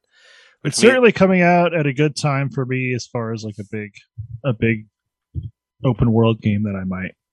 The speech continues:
Speaker 2: enjoy playing now.
Speaker 1: Well, and also it's like, I mean, it's a good time. Like, there's not a whole lot happening, right? As, as far as I know,
Speaker 2: That's what I'm
Speaker 1: like,
Speaker 2: saying.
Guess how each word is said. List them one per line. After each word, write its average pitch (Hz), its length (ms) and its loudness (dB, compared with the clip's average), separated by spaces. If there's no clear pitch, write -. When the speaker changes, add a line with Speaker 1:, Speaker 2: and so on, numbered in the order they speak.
Speaker 2:
enjoy 95 300 -8
playing 90 460 -10
now. 87 260 -12
Speaker 1:
Well, 110 80 -2
and 110 60 0
also 123 240 0
it's - 140 -6
like, 87 220 -2
I - 20 -6
mean, 90 280 -8
it's - 120 -12
a 107 40 -6
good 107 180 -4
time. 101 300 0
Like, 101 200 -4
there's 101 180 -6
not 117 140 2
a 92 40 0
whole 113 120 0
lot 87 180 0
happening, 85 480 -4
right? 80 200 -4
As, 82 160 -10
as 92 180 -10
far 87 180 -2
as 82 100 -6
I 85 160 -4
know, 87 220 -6
Speaker 2:
That's 87 120 -10
what 82 60 -4
I'm - 100 -4
Speaker 1:
like, - 40 -16
Speaker 2:
saying. 101 300 -18